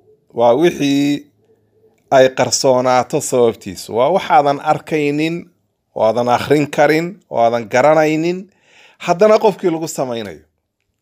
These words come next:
Waa wax qarsoon, marka sixir baa la yiraahdaa.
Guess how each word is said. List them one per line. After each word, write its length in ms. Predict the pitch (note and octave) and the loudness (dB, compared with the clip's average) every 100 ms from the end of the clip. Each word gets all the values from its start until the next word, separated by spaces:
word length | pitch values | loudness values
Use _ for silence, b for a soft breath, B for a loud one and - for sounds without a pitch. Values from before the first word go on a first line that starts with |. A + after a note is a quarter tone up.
| _ b b b | _ b b b
Waa 100 | C3+ | 4
wax 180 | G3 G#3+ | 4 2
qarsoon, 500 | - C#3 - E3 D#3+ | -2 -2 -2 2 2
marka 440 | D3 C3 C3 C3 C#3 - _ _ _ - | 2 -6 -4 -2 -2 -2 _ _ _ -14
sixir 460 | - - F3 - A#2+ | -10 -4 -2 -2 -4
baa 160 | G#2 F#2+ | -6 -10
la 80 | |
yiraahdaa. 380 | F#2 F#2 E2 E2 | -10 -14 -14 -18